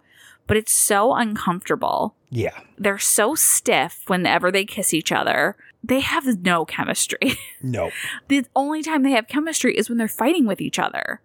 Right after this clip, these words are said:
Speaker 1: where I feel like, okay, yeah, that makes sense that they don't like each other.
Speaker 2: Mm-hmm.
Speaker 1: But as soon as it has to get lovey-dovey between the two of them, it's so awkward.
Speaker 2: Yeah.
Speaker 1: One of the things I was reading about this, so it was supposed to be marketed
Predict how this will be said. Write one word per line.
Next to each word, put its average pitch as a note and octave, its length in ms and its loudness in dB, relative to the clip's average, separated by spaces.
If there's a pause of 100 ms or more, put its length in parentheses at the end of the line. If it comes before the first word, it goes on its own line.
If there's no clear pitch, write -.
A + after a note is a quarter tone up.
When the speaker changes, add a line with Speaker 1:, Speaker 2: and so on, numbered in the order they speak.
(100)
Speaker 1:
where G#3+ 140 2
I A3+ 80 -2
feel C#4 240 2
like, A#3 260 0
okay, E4 260 0
yeah, D4+ 200 -2
that A#3+ 180 0
makes B3 220 0
sense F#3 260 0
that F#3+ 140 0
they F3+ 120 0
don't E3 280 0
like - 260 -2
each - 140 -2
other. - 420 0 (300)
Speaker 2:
Mm-hmm. D#3 480 -2 (360)
Speaker 1:
But G#3 240 0
as A3+ 140 -2
soon B3 480 2
as C4 160 2
it G#3 240 2
has A#3 300 -2
to G#3+ 80 -2
get G#3 220 2
lovey-dovey G3 560 0
between F#3+ 320 -4
the E3+ 80 -2
two - 180 -2
of G3 60 0
them, E3 140 0
it's - 180 -2
so E3 640 2
awkward. D3 680 -2 (320)
Speaker 2:
Yeah. A2 640 4 (220)
Speaker 1:
One C4 340 2
of A4+ 100 -6
the G4 60 0
things C4+ 260 -4
I - 100 2
was G#3+ 160 0
reading B3 300 2
about F#3+ 300 0
this, F3 400 0 (260)
so - 240 2
it - 140 0
was D4+ 120 -2
supposed G4 480 0
to D4+ 60 -4
be B3+ 140 0
marketed G3+ 720 0